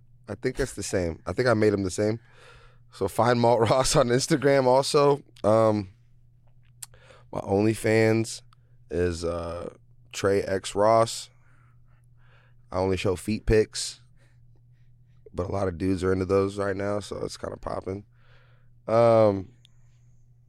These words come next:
my wife's art is Artemis Rose Design. She's popping on Etsy and shit.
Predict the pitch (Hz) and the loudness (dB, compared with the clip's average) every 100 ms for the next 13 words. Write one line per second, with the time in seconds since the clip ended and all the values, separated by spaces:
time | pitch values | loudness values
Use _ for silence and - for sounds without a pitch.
0 | - - - _ - - 98 90 82 85 | -20 -18 -18 _ -20 -8 0 2 2 2
1 | 98 107 113 - - - - _ - 101 | 2 2 0 -8 -12 -14 -20 _ -2 2
2 | 104 110 - - _ - 95 90 - 98 | 4 2 -4 -20 _ -2 0 0 -2 0
3 | 98 98 95 - 101 98 98 95 87 98 | 2 2 -2 0 2 4 2 -2 -4 0
4 | 98 104 110 - _ _ - _ _ - | 0 0 -2 -8 _ _ -20 _ _ -20
5 | - _ _ - - - 90 95 90 90 | -20 _ _ -20 -16 -14 0 0 0 -2
6 | 87 87 95 - 71 92 - 95 | -4 -2 -6 -8 -12 -10 -6 -6